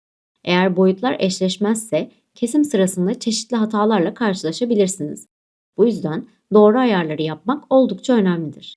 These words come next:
Canvas butonuna tıkladığınızda bir diyalog kutusu açılır. Burada iki seçenek bulunur.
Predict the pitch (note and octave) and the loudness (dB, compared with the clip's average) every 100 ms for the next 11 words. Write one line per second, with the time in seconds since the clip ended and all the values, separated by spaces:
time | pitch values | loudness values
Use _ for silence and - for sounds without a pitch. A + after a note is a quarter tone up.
0 | _ _ _ _ _ _ _ - C4 D4+ | _ _ _ _ _ _ _ 0 2 4
1 | F#3 - - - D#3+ E3 E3 - F3+ D#3+ | 2 -2 -12 -4 -4 -2 -8 -6 -4 -2
2 | D#3 D3+ D3+ G#3 F4 _ C#4 B3 A3 A3 | -2 -4 -6 -6 -6 _ 0 2 4 6
3 | A3+ A3 - - D#3 D3+ C#3+ D3 - _ | 4 2 -16 -4 -4 -4 -12 -14 -16 _
4 | _ _ _ _ _ _ A3+ D4+ A3 - | _ _ _ _ _ _ 4 6 4 -2
5 | A3+ A3+ G#3 F#3+ D#3+ D#3 - D3 C#3+ | -4 -2 -4 -4 -4 -6 -6 -6 -6